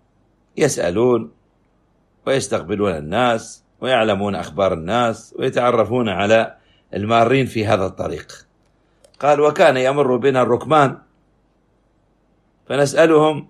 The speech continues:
"ما للناس؟ ما للناس؟" ما هذا الرجل؟" أي يسألون عن النبي صلى الله عليه وسلم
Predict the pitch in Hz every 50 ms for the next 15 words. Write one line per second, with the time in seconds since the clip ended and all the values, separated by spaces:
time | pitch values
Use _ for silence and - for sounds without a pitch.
0 | _ _ - 113 131 143 147 151 147 143 143 143 143 139 - - - _ - 101
1 | 117 131 139 139 143 143 139 143 143 143 139 135 - - - - - _ _ _
2 | _ _ _ _ _ _ _ _ _ _ _ - 110 131 143 143 143 135 139 135
3 | 135 143 135 117 143 143 - - - _ _ _ _ _ _ _ _ _ _ _
4 | _ _ _ _ _ _ - 87 110 127 156 175 - - _ _ _ - - 101
5 | - - - 110 135 143 127 110 117 123 - - - - 120 120 110 107 110 107
6 | 123 143 120 95 - - - 98 92 95 92 95 104 107 104 107 95 82 87 87
7 | 85 - 107 110 110 104 98 78 69